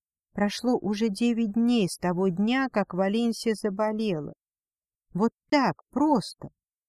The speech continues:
без причины, утром не встала с постели на завтрак. Лузария попыталась разбудить подругу,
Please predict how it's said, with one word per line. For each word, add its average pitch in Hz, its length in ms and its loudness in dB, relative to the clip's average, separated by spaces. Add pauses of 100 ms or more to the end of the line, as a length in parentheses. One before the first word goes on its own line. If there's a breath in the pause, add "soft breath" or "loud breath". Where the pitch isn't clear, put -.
(300)
без 190 200 -2
причины, 277 680 0 (340)
утром 269 380 2
не 214 100 4
встала 254 420 0
с - 80 -8
постели 220 520 -2
на 214 200 0
завтрак. 160 540 -6 (1000)
Лузария 277 520 4
попыталась 254 640 0
разбудить 262 560 0
подругу, 175 640 -2